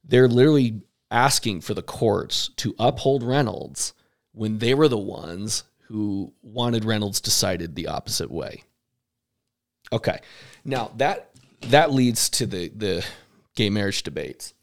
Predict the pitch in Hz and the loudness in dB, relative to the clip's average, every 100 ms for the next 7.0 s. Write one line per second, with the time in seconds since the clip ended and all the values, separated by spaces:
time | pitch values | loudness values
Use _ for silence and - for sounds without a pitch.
0 | _ - - 139 110 - - 101 - 82 | _ -4 -2 0 -4 -8 -6 -4 -4 -6
1 | - 71 - - 73 57 - _ _ - | -8 -10 -12 -10 -10 -10 -16 _ _ -20
2 | - - 131 160 214 156 131 131 110 110 | -12 -8 0 2 2 0 0 0 -2 -2
3 | 110 101 80 78 65 - - 104 - - | -2 -4 -6 -8 -10 -14 -10 -10 -10 -14
4 | - - 123 180 196 - 127 95 71 - | -14 -10 -2 -2 -2 0 2 2 -6 -12
5 | _ _ _ 123 123 147 208 160 165 123 | _ _ _ -4 2 4 4 2 4 2
6 | 117 113 107 104 104 113 101 78 73 95 | 2 0 0 -2 -2 -2 0 -2 -6 -8